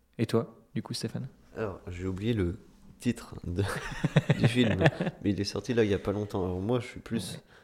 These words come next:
Speaker 2: film français.
Speaker 1: Ouais.
Speaker 2: Parce que Patriote, non, pas vraiment.
Speaker 1: <laughs> Cocorico.
Speaker 2: Non, mais, euh, euh, c'est, euh, une qui fait de la danse classique. C'est un, enfin, pas un jeu de mots, mais, euh,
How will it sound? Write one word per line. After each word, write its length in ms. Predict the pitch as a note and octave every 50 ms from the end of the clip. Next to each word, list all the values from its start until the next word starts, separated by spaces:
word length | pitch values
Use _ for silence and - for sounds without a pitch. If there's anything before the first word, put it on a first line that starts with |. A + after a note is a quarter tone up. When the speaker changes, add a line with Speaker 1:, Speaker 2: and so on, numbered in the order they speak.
| _ _ _
Speaker 2:
film 320 | - - - A2 G#2+ F#2
français. 500 | - - - F2+ F#2 - - G#2+ A2+ A#2 - - - _ _ _ _ _ _ _ _ _ -
Speaker 1:
Ouais. 200 | G#2 F#2+ G2+ D3+ - _ _ _ _ _ _
Speaker 2:
Parce 120 | - -
que 120 | - - - _ - - -
Patriote, 460 | - - - - - F#2 F2+ - - -
non, 280 | - F#2+ F2+ F2 F2+ F2 - _ - - - -
pas 80 | D#3 C#3+
vraiment. 520 | - F3+ - - G2 G2 G2 G2 F#2+ F#2+ - -
Speaker 1:
<laughs> 60 | -
Cocorico. 400 | - C3 - - G#2+ A2+ A2+ A2
Speaker 2:
Non, 60 | G#2
mais, 140 | G#2 G#2 G2
euh, 460 | F#2+ F#2+ F#2 F2+ F2+ F2+ F2+ F2+ F2+ - - - - _ _ _ - - - -
euh, 640 | - G2+ G2 F#2+ F#2+ F#2+ F#2+ F#2+ F#2+ F#2+ F#2+ F#2+ F#2+
c'est, 380 | F#2+ - - - A#2+ C3 B2+ A#2
euh, 440 | A#2+ A2+ G#2 G2+ G2 G2+ G2 G2 - -
une 200 | - B2 B2 B2
qui 100 | - -
fait 80 | - G#2+
de 60 | F#2
la 60 | G2
danse 200 | F2+ G2+ G#2 - -
classique. 520 | - G2+ G2+ - - - - - - _ _ _ _ _ _ _ _ _ _
C'est 180 | - - - A2
un, 140 | G#2 G2 F#2
enfin, 220 | - - G2 F#2
pas 140 | - - G2+
un 140 | G2 F#2+ F#2
jeu 160 | F2 G2+ G2+
de 60 | G#2
mots, 260 | G#2+ A2+ B2 A#2+ A#2 A2
mais, 260 | G#2 G2 F#2+ F#2+ F#2
euh, 120 | F#2 F2+